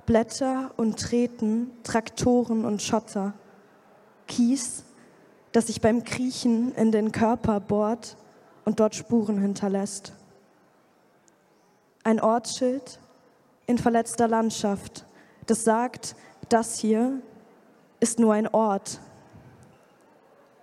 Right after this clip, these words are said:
Außerhalb. Morsches Holz,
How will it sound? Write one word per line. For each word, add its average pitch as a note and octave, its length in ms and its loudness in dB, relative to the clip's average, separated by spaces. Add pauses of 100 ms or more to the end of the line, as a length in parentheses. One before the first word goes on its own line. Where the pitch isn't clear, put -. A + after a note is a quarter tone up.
(440)
Außerhalb. G3 560 0 (1400)
Morsches A#3 540 2
Holz, B3 520 -2